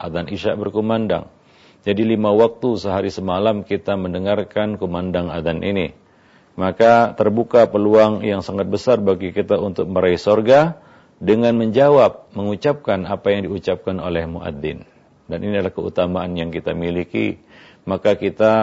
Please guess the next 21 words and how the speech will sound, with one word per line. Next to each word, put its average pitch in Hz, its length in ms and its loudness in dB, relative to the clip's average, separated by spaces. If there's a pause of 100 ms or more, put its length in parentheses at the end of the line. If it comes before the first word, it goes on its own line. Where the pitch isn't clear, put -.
(120)
eh, 95 480 0
bersyukur, 95 640 0
ya, 107 160 -2
kepada 85 320 -2
Allah 90 240 0
Subhanahu 85 560 -6
wa 85 100 -2
taala 98 600 0 (320)
atas 95 320 -2
nikmat, 117 560 -2
ya, 113 400 -2
Allah 98 320 -2
mem-, 95 320 -6
mem-, 92 560 -4 (160)
memberikan 104 480 0
kita 98 240 -2
sebuah 87 400 -2
negeri 104 560 -4 (480)
yang, 92 400 2 (240)
eh, 85 320 -2
muslim, 110 640 -2